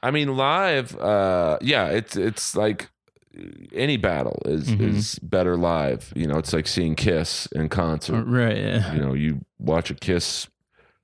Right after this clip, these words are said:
Speaker 1: video on T V or, uh, listen to one of their albums, you're like, "Oh, this is okay." Uh, but you see them live do the same song, you're like, "This is the greatest band ever."
Speaker 2: Yeah.
Speaker 1: Um, uh, you know, I, Periscope, uh,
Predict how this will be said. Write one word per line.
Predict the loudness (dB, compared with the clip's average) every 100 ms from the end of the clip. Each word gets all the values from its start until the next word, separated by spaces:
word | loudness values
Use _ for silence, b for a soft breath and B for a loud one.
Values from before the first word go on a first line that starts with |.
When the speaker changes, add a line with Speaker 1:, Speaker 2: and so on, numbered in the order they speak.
| _
Speaker 1:
video | -2 2 4 4
on | 2 0
T | 0 2
V | 2 2 2
or, | 2 2
uh, | 2 0 -4 -10 -14
listen | -4 -2 0 0
to |
one | 2 2
of | 2
their | 2
albums, | 4 2 0 0
you're | 0
like, | 0 -2
"Oh, | -4 -4
this | -6 -6
is | -4
okay." | -4 0 0 0 0 -4 -6
Uh, | -8 -8 -12 -4
but | -2
you | 0
see | 0 0
them | 0 0
live | 2 2 2
do | 2
the | 0
same | 2 0 0
song, | 0 0 0 0
you're | 0 0
like, | -2 b -8
"This |
is | -2
the |
greatest | 0 2 0
band | 0 0 0
ever." | -2 -4 -8 B B B
Speaker 2:
Yeah. | -2
Speaker 1:
Um, | 0 0 -2 -2 -4 -6 -14 _ _ B B B B -6
uh, | -2 -2 -2 -6 -8 -12 -18 -20 _
you | -6
know, | -2 -2 -2 -4 -6
I, | -6 -8 B B B B _ _ _
Periscope, | 0 0 0 -2 0 2 2 -2 -2
uh, | 0 0 0 -2